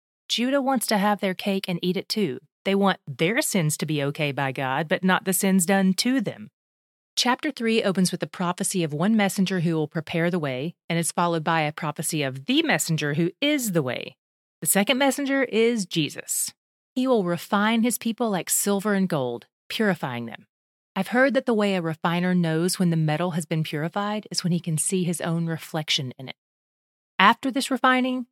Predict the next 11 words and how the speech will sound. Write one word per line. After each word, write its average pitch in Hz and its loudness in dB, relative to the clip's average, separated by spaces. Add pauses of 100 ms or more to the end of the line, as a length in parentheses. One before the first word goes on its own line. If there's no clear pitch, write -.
God 202 2
says - -2
he 208 0
will 180 0
draw 156 0
near 156 2
for 160 -2
judgment. 135 -4 (640)
I'm 190 4 (140)
super 202 2
glad 175 -2